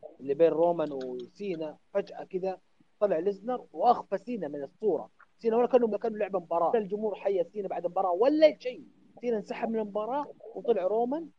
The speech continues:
وليزنر مع بعض قدام بعض، ونسينا إنه في، كان موجود سينا في الر-، في المين إيفنت. فمناسبات كثيرة تعرفنا إنه، إنه فينس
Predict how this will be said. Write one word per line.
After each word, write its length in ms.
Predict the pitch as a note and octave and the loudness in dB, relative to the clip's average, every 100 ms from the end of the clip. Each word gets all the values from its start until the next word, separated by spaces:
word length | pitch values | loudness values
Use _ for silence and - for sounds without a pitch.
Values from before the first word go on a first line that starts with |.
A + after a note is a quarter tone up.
| - - | -20 -4
وليزنر 420 | D#3+ G3+ G3+ G3 | 0 0 0 -4
مع 140 | F3 | -2
بعض 140 | G3+ F#3+ | -2 -4
قدام 240 | - G3 | -4 -4
بعض، 140 | A#3 | -4
ونسينا 420 | F3+ F3 A#3 A#3+ F3+ | -6 -10 -6 -4 -4
إنه 140 | E3 | -8
في، 220 | - A#3+ - - _ | -12 -14 -14 -20 _
كان 120 | D#3+ | -6
موجود 280 | D#3+ F3 F3+ | -2 -2 -2
سينا 180 | - D#3+ | -4 -8
في 80 | - | -8
الر-، 180 | C#3 B2+ | -10 -12
في 60 | |
المين 180 | C#3+ D3 | -12 -10
إيفنت. 260 | C#3 C#3 A#2 _ _ - - _ _ - | -10 -10 -16 _ _ -20 -20 _ _ -4
فمناسبات 1400 | F3+ F3+ D3+ - - _ - - - G#3+ A3 C4 E4+ | 0 0 -4 -14 -20 _ -18 -18 -8 -6 0 2 2
كثيرة 300 | - C#4 E4 | 2 -2 -2
تعرفنا 380 | A3+ B3+ B3+ B3 | -2 -6 -6 -6
إنه، 220 | A#3 G#3+ | -6 -8
إنه 120 | G#3 G3 | -10 -10
فينس 260 | C#4 D4 | -10 -10